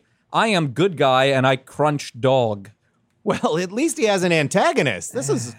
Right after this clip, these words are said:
Speaker 2: <sighs> this is shaping up. I like this.
Speaker 1: And as the ember of his soul darkly glows, I find myself as the wind,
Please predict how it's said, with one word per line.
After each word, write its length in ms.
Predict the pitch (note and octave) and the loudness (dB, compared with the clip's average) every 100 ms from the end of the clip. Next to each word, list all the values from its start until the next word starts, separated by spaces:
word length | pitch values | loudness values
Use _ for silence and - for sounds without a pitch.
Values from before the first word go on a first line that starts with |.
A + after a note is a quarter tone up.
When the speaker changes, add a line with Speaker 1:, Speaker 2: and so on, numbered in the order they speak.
| _ | _
Speaker 2:
<sighs> 160 | _ _ | _ _
this 100 | D4 | -4
is 140 | C4 - | -4 -2
shaping 320 | E3+ D#3+ E3 | -2 0 0
up. 160 | C#4 | 2
I 80 | D3+ | 2
like 240 | A3+ B3 - | 2 0 -2
this. 360 | F2+ - - _ _ _ _ _ - | -8 -10 -18 _ _ _ _ _ -4
Speaker 1:
And 160 | D#3+ | -2
as 360 | D#3 F#3 G3+ D3 | 0 2 0 -2
the 180 | D#3+ F3 | -4 -2
ember 340 | G#3+ A3+ G#3+ | 0 2 2
of 140 | F#3+ E3 | 0 -2
his 160 | E3 | -6
soul 340 | - F3+ F3 E3 | -2 -2 0 -2
darkly 420 | C#3+ D3+ - D#3 | -2 -2 -2 -6
glows, 580 | A#2+ A#2+ A#2 A2+ C#3 B2 | -4 0 0 0 -2 -2
I 100 | A#2 | -4
find 480 | - D3 D#3 E3+ D3+ | -4 -4 -2 -2 -4
myself 480 | D3 C3 D#3 D#3 | -4 -2 -4 -4
as 140 | D3+ B2+ | -6 -6
the 80 | B2 | -4
wind, 460 | F3 D#3 G2 - | -4 -6 -8 -16